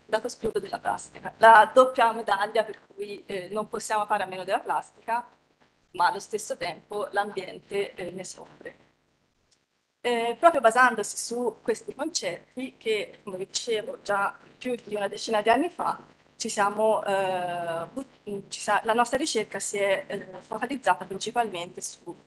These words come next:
eh, valutare gli effetti delle macro e delle microplastiche sia sugli organismi marini che su,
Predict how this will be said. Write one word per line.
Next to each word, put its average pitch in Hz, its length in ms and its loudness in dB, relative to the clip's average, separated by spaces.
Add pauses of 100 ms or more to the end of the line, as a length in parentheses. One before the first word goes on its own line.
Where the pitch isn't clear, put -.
(280)
eh, 175 300 -6
valutare 214 500 2
gli 190 60 -2
effetti - 480 -2
delle 196 220 -10
macro 233 500 0
e - 120 -8
delle 190 200 -6
microplastiche 196 800 -4
sia - 360 -4
sugli 180 220 -8
organismi 233 460 -2
marini 165 340 -6
che - 80 -20
su, - 160 -12